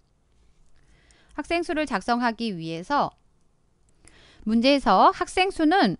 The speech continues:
음, 봉사 학생 수는 이름 필드를 이용하라고 되어 있네요. 그래서 이름 필드를 선택하고 더블 클릭하시고요. 그 다음에, 어,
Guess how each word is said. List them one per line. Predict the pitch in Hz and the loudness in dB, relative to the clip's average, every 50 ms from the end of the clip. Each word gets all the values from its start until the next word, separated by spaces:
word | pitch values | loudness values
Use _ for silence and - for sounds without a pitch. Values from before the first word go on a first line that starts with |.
| _ - | _ -8
음, | 190 196 202 196 196 196 190 190 185 - - - | -6 -4 -2 -2 -2 -4 -4 -6 -8 -10 -10 -2
봉사 | - 233 247 247 302 | 2 2 2 4 4
학생 | 302 294 - 311 294 | 2 2 2 -2 -2
수는 | - 277 247 - | -2 -2 -2 0
이름 | 220 233 - 349 392 | 0 0 0 0 0
필드를 | 403 415 392 339 277 277 220 | 0 2 2 2 2 0 -2
이용하라고 | 196 175 175 190 196 196 185 185 180 170 180 | -2 -2 -2 -2 -2 -2 -2 -2 -2 -4 -6
되어 | 170 - 175 165 156 | -8 -8 -8 -8 -8
있네요. | 151 151 143 151 170 185 147 123 | -8 -8 -8 -6 -4 -4 -4 -6
그래서 | 156 - 165 | -8 -12 -10
이름 | - 233 247 302 311 320 | -8 -6 -4 -4 -4 -4
필드를 | 311 320 294 277 262 254 254 | -4 -4 -4 -4 -6 -8 -8
선택하고 | 220 220 196 202 - 233 - - 214 208 202 190 196 202 202 202 | -8 -10 -10 -8 -10 -10 -10 -8 -8 -8 -8 -8 -8 -8 -8 -8
더블 | - - 165 143 156 160 | -10 -10 -10 -10 -10 -10
클릭하시고요. | - - 151 151 160 - 185 180 - - 170 - 170 170 156 143 151 175 226 294 359 - - - - - - - - - - - | -12 -12 -12 -12 -10 -10 -12 -12 -12 -14 -14 -10 -8 -6 -4 -4 0 2 2 2 2 0 -4 -20 -20 -20 -20 -20 -20 -20 -20 -18
그 | - - 277 | -10 -8 0
다음에, | 233 277 285 285 277 262 269 262 262 262 - - | 4 4 4 6 4 2 2 0 0 -2 -4 -6
어, | - 180 180 175 170 165 - | -6 -6 -4 -4 -4 -6 -8